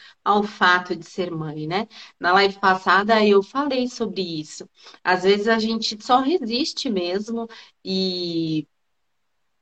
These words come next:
deixa passar, faz o que tem que ser feito, em vez de aproveitar aquele momento, né? E, às vezes, uma birra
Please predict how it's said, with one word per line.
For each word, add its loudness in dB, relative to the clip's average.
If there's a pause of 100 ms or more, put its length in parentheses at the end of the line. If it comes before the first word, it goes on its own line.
deixa 0
passar, 4
faz 2
o -4
que -14
tem -2
que -6
ser -6
feito, 0
em 0
vez 4
de -6 (340)
aproveitar 2
aquele -2
momento, -2
né? -4 (400)
E, 4
às 6
vezes, 4
uma 2
birra -2